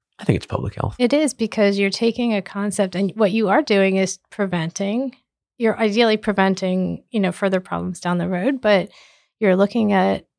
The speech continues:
Speaker 2: you know, like, even if you, s-, you know, you can see that if suspension is the pipeline to prison, you're taking a step to hopefully mitigate that
Speaker 1: Yeah.
Speaker 2: and keep that from happening.
Speaker 1: Yeah. I think someday in the future,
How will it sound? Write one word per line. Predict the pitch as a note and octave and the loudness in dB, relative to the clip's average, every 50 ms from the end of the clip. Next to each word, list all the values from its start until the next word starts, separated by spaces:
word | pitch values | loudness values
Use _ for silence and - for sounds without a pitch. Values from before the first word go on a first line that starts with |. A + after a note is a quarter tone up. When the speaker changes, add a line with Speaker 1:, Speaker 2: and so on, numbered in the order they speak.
| _ _ _ | _ _ _
Speaker 2:
you | - A3+ G#3 G3 | -4 0 0 0
know, | G3+ G3 G3 G3+ | 0 -2 -4 -4
like, | A3 A3+ G#3 F#3+ F#3+ _ _ _ _ _ _ _ _ _ - | -4 -4 -4 -4 -6 _ _ _ _ _ _ _ _ _ -4
even | A#3+ G#3+ G#3+ G#3+ | 0 2 2 2
if | G#3+ G3+ - - | 2 0 0 0
you, | G#3 | 0
s-, | G3 G3 - - | 0 0 -4 -4
you | D4+ A#3+ A3 | 2 4 4
know, | G3+ G3 F#3 | 6 6 4
you | F3+ F3+ | 2 0
can | F3+ - G3+ F#3 | 0 0 0 0
see | - - G3 G3 | 2 2 2 4
that | F#3+ F#3+ F#3 - - | 4 4 2 0 0
if | G3+ G3 - - _ _ _ _ _ _ _ - | -4 -4 -4 -6 _ _ _ _ _ _ _ -6
suspension | - - A3+ - - G3+ F#3+ F3+ - F#3+ | 0 0 2 4 4 4 4 4 2 2
is | F#3 F#3 F#3 F#3 | 2 2 0 0
the | G#3+ | -4
pipeline | G#3 - A3 G#3 G#3 - G#3+ G#3+ G#3+ A3 G#3+ | -4 -2 -2 -2 -2 -2 -2 -2 0 0 -2
to | - - - A3 G3+ G3+ | -4 -4 -2 -2 -2 -2
prison, | G3+ - - G#3+ G#3 G#3+ A3 A#3 B3 A#3+ G#3 | -4 -4 -2 -2 0 2 2 4 4 4 4
you're | F#3+ F#3+ F#3+ G3 G3 G3 | 4 4 4 4 2 0
taking | - - - G#3 G3 - G3 F#3 F3 | -2 -6 -6 -6 -2 -2 -2 0 0
a | F3+ | -2
step | F3+ - - - F3 E3 - - | -4 -4 -4 -2 -2 -2 -4 -6
to | - - - F3+ F3 E3 D#3+ D#3+ D3+ D3+ E3 - _ _ _ _ _ _ _ _ _ _ _ _ - | -10 -6 -2 -2 -2 0 -2 -2 -4 -6 -8 -10 _ _ _ _ _ _ _ _ _ _ _ _ -6
hopefully | G#3+ G#3+ G#3+ - F#3+ G3 F#3 F3+ F3+ F3+ F3 E3+ - _ _ - | -6 -4 -2 0 2 2 4 4 4 2 0 -2 -6 _ _ -6
mitigate | - G3+ A#3 B3 G3+ D3 - - | -4 -2 -2 -2 -2 -4 -4 -4
that | - C3+ B2 - _ _ - - | -4 -4 -6 -6 _ _ -14 -6
Speaker 1:
Yeah. | - G3+ | -2 0
Speaker 2:
and | F#3+ F#3+ F3+ F3+ - _ _ _ _ _ _ _ _ _ _ _ | 0 0 0 -2 -4 _ _ _ _ _ _ _ _ _ _ _
keep | - - - | -8 -2 0
that | - A#3 - | 0 0 0
from | - G#3+ G3 | 0 -2 -2
happening. | E3 F3+ - F3+ - A3 G3+ D#3+ - - - _ _ _ _ _ _ - | -2 -2 -6 -6 -6 -6 -6 -6 -8 -10 -14 _ _ _ _ _ _ -8
Speaker 1:
Yeah. | F2+ E2+ E2+ E2+ _ _ _ _ _ _ - | -8 -8 -8 -8 _ _ _ _ _ _ -4
I | F#2+ | -2
think | F#2+ - B2 A#2+ | 0 2 2 0
someday | - - G#2 G2 F2+ F#2 | 2 0 0 2 4 4
in | F#2 F#2 | 4 2
the | F2+ | 0
future, | F2 - - F#2+ F#2 - - - - E2+ - | -2 -2 -4 -4 -2 0 0 0 0 -2 -4